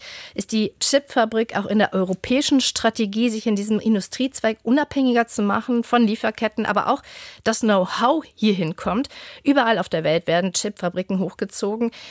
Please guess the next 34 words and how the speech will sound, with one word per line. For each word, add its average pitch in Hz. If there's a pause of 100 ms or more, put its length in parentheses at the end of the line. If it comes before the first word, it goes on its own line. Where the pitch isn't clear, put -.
(260)
weil 185
man 185
überall 208
auf -
der 180
Welt 185
eben 202
ähnliche, 208
äh, 175
Strategien 185
verfolgt. 175
Und 208
da 214
liegt 208
Europa 196
noch 190
zurück. 190
Da 196
gilt's 214
aufzuholen. 277
Im 220
zweiten 196
Halbjahr 185
ist -
Baubeginn 226
geplant 226
für 254
die 226
Fabrik, 240
die 208
T -
S 226
M 208
C 240